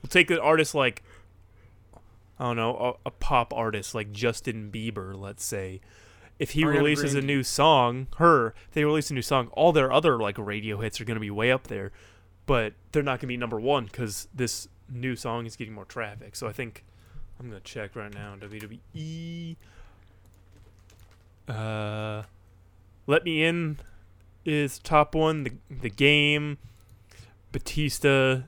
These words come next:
Speaker 1: Time Is Now, John Cena, A J Styles, Orton, other Triple H, Seth Rollins,
Speaker 2: Ooh.
Speaker 1: SmackDown, Aleister Black. Looks like he's dropped off some. Maybe that's how they knew they had to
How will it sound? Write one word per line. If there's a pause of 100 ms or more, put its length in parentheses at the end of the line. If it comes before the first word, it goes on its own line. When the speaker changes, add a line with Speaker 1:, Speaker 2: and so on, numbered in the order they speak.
(140)
Speaker 1:
Time
Is
Now,
John
Cena,
A
J
Styles,
Orton, (520)
other
Triple
H, (240)
Seth
Rollins, (240)
Speaker 2:
Ooh.
Speaker 1:
SmackDown, (380)
Aleister
Black.
Looks
like
he's
dropped
off
some.
Maybe
that's
how
they
knew
they
had
to